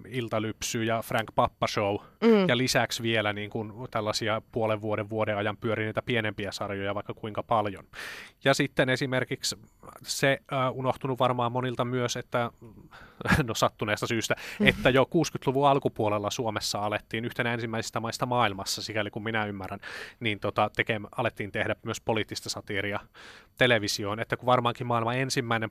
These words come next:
Speaker 1: poliittinen T V-satiiri, That Was the Week That Was, aloitti vuonna kuusikymmentäkolme, ää, Briteissä, niin vuonna kuusikymmentäneljä tammikuussa aloitti sitten Suomessa Tuulimylly, joka oli, niin kuin, hyvin suoraan,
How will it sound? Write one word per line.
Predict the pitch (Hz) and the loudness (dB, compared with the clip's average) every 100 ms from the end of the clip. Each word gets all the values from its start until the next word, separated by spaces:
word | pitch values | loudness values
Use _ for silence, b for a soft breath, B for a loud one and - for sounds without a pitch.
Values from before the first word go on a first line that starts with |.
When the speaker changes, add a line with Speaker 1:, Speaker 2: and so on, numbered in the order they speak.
| - | -4
Speaker 1:
poliittinen | 117 113 - - 110 104 - - | -2 -2 -4 -4 -2 -2 -6 -4
T | |
V-satiiri, | 123 110 107 104 110 - 117 110 110 113 | -2 2 0 0 -2 -2 -2 0 0 -2
That | 107 110 - | -2 -2 -2
Was | 110 | -4
the | - | -4
Week | 117 110 | -6 -4
That | 113 - | -6 0
Was, | 120 110 107 | 2 2 2
aloitti | 113 107 - 117 107 - 127 | -2 -2 -4 -6 -6 -10 -4
vuonna | 107 107 104 | -2 -2 -4
kuusikymmentäkolme, | - 113 - 113 107 - - 120 120 110 104 - b b b b b - | -4 -8 -6 -4 -4 -4 0 2 2 0 -2 -6 b b b b b -4
ää, | 104 101 107 139 123 | -2 -2 -6 -4 2
Briteissä, | 127 117 123 104 - - 107 - _ - | 2 2 0 0 -2 0 -2 -4 _ -10
niin | 113 113 | -8 -6
vuonna | 113 110 | -4 -4
kuusikymmentäneljä | - 117 - - 107 117 113 117 113 104 104 - | -4 -8 -8 -8 -4 -4 0 0 0 -2 -4 0
tammikuussa | 120 110 107 - 98 - 104 | 0 0 -4 -6 -6 -4 -4
aloitti | 101 104 98 - | -2 -4 -6 -8
sitten | 107 104 - 104 | -10 -10 -12 -10
Suomessa | - 117 104 - | -4 -4 -4 -6
Tuulimylly, | 110 131 117 107 104 101 101 - B B B - | -4 -2 0 -2 -2 -4 -4 -6 B B B -4
joka | 104 110 101 | 0 2 2
oli, | 104 95 | 2 0
niin | 101 101 | -4 -6
kuin, | 110 107 135 | -8 -4 -2
hyvin | 113 107 | 0 0
suoraan, | - 110 98 101 98 | -2 -2 -2 -2 -8